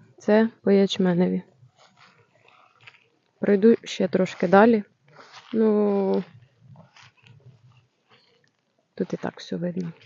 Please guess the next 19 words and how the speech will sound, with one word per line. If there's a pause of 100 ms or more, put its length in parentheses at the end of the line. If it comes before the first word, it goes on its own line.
(340)
А
поки (360)
піду
далі,
розкажу, (180)
чому
план
мінімум. (200)
Тому
що
внесено
був, (400)
внесений
був
лише,
о, (720)
хорош. (1040)
Просіка
така.